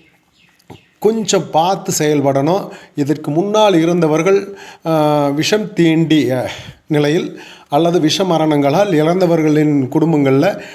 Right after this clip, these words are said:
இந்த மாதிரியான நட்சத்திரங்கள் கு-, லக்ன புள்ளி அமையும் போது இருந்துச்சு அப்படின்னா, அவங்களுக்கு நிச்சயமா வந்து ஆரம்ப காலகட்டத்திலே சின்ன குழந்தையா இருக்கும்போதே அதை வந்து வெரிஃபிகேஷன் பார்த்து தெள-, தெளிவா பார்க்கக்கூடியவங்ககிட்ட கொடுத்து,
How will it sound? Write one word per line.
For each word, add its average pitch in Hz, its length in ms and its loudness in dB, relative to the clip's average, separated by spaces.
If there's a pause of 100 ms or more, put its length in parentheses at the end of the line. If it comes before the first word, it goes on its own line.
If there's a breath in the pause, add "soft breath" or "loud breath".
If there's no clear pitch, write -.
(140 loud breath)
இந்த 151 140 0
மாதிரியான 170 500 2
நட்சத்திரங்கள் 151 840 2
கு-, - 60 -
லக்ன 139 500 2
புள்ளி 151 200 0
அமையும் 131 280 0
போது 147 300 0
இருந்துச்சு 143 280 0
அப்படின்னா, 123 420 -2 (360 loud breath)
அவங்களுக்கு 151 540 2
நிச்சயமா 208 540 -2
வந்து 190 260 0
ஆரம்ப 175 420 0
காலகட்டத்திலே 151 640 -2
சின்ன 180 300 -2
குழந்தையா 147 360 0
இருக்கும்போதே 131 420 -2
அதை 143 220 0
வந்து 160 360 -2 (340 loud breath)
வெரிஃபிகேஷன் 160 680 -2
பார்த்து 135 520 0
தெள-, 160 40 0
தெளிவா 156 500 0
பார்க்கக்கூடியவங்ககிட்ட 135 720 0
கொடுத்து, 139 500 -2